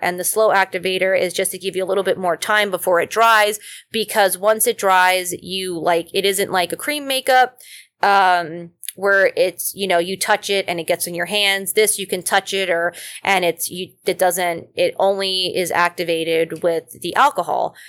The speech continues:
So, um, listen to me sitting here giving a little,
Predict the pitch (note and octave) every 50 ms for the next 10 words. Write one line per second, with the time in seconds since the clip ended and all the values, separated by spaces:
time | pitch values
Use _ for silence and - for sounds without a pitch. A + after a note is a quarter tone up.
0 | - - _ - - - - A3 G3+ F#3+ F#3+ F#3+ F3+ F3+ F3+ - - F3+ F#3 F3+
1 | F3+ F3 F3 E3+ F3+ G3+ - - _ - - B4 - - B3 G#3+ A3 A3 G#3+ A3
2 | A3 G#3+ G#3 G#3+ G#3 G3 - - - A#3 C#4 B3 - A#3 G#3 A3 A3 G#3 G3+ E3+
3 | A3+ G#3+ G#3 G3 G3+ G3+ F#3+ F#3+ F3+ F#3+ G3+ G3 F#3+ F#3 F3+ F3+ F3 -